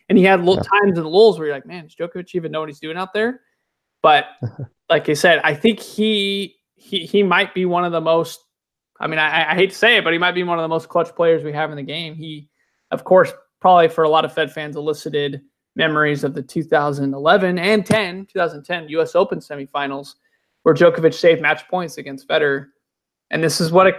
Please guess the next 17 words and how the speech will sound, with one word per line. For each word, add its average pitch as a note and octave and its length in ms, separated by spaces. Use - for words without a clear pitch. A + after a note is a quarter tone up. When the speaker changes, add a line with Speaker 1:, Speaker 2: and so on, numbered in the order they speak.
Speaker 1:
kind E3+ 240
of G3 80
reminded A3 380
me F3 140
of, D#3 160
you E3 80
know, D#3 180
where, E3+ 300
where E3 160
you D#3 120
think, E3 280
"Hey, G#3+ 260
you F3+ 80
know, E3 100
that's E3 240
lucky," D#3+ 380
but D3+ 340